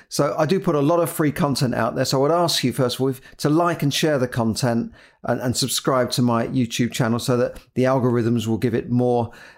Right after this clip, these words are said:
exposure and people will benefit more from the free content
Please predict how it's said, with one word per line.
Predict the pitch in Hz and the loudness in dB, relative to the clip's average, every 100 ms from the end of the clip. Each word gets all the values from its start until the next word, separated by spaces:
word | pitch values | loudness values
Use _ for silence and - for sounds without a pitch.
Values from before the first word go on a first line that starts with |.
| - | -6
exposure | 117 - 151 151 139 120 107 117 - - - | -4 -2 0 2 2 2 0 -2 -8 -20 -8
and | 127 123 | -4 0
people | 147 123 | 0 0
will | 123 | 0
benefit | 123 131 123 135 - | 0 -2 0 -2 -2
more | 113 110 | 0 0
from | - 120 107 107 - _ | 0 0 0 -2 -6 _
the | 127 | -6
free | - 123 | 0 -2
content | 117 127 113 117 113 | 0 -2 0 -2 -2